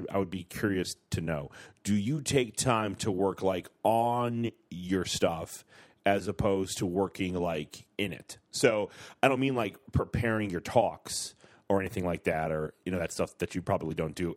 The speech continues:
anyways. I mean, um, like, trying to make sure, like, are you, like, allocating, like, funds a certain way? So you, like, are, do, like, do you do work to make sure that, like, if you have a busy June, that can make up for a slow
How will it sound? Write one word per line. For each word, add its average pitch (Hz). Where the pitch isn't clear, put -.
anyways. 101
I 123
mean, 123
um, 87
like, 101
trying 120
to 113
make 107
sure, 98
like, 87
are 104
you, 107
like, 101
allocating, 101
like, 90
funds 101
a -
certain 92
way? 90
So -
you, 92
like, 92
are, 104
do, 143
like, 107
do 160
you 143
do 107
work 92
to 113
make 104
sure 101
that, 95
like, 90
if 101
you 107
have 101
a 95
busy 101
June, 95
that 101
can 104
make 92
up 92
for 92
a 82
slow 87